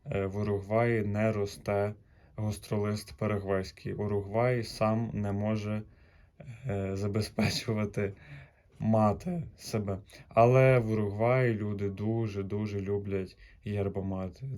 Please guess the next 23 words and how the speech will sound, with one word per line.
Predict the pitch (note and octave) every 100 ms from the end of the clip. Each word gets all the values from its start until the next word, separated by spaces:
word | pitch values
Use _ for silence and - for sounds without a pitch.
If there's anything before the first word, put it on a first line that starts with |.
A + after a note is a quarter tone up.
| -
Так | A2+ G#2
само, | - A2 G#2+ G2+ F#2+
як | F#2+ F#2+ F#2+ -
і |
в | F#2+ F#2+
Аргентині, | G#2 G2+ F#2+ - B2+ B2+ A#2 A2+ A2+ _ _ - -
так | G#2 -
само, | A2 A2 G2+
як | G2 G2 -
і | G2+ G2 F#2+
в | F#2+
Бразилії. | F#2+ - G2+ - G2 - - - - - - -
Але | E3+ B2+ C3+ C3+ B2+ B2+ B2 A#2 A2+ A2 - -
який | A2 A2+ A2 C3+ A2
вихід | G2 G2+ B2 B2+ C#3
знайшли | A#2+ A#2 A2 - A2+ A#2 A2+ A2 G#2+
з | -
цієї | - G#2+ G#2
ситуації | G#2 G#2 G2+ G2+ A2 A2 - - G2+ G2 F#2+ F#2
такі | - G#2 G2+ A2
бренди, | G2+ G#2+ G#2 G2 G2
як | G2 G2+ G2+ G2+ G2+ G2
Канаріас, | G#2 G#2 G#2 A2+ A2 G2+ G2 F#2+ -